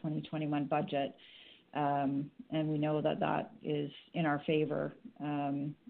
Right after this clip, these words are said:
as well as the copper price, which we budgeted at two ninety-five.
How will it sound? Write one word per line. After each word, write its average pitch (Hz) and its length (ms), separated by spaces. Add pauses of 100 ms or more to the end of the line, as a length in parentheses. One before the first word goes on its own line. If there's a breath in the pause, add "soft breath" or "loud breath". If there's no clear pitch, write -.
(100)
as 156 180
well 156 240
as 151 180
the 151 60
copper 151 300
price, 147 280 (120)
which 147 240
we 151 160
budgeted 151 340
at 147 320
two 156 80
ninety-five. 139 640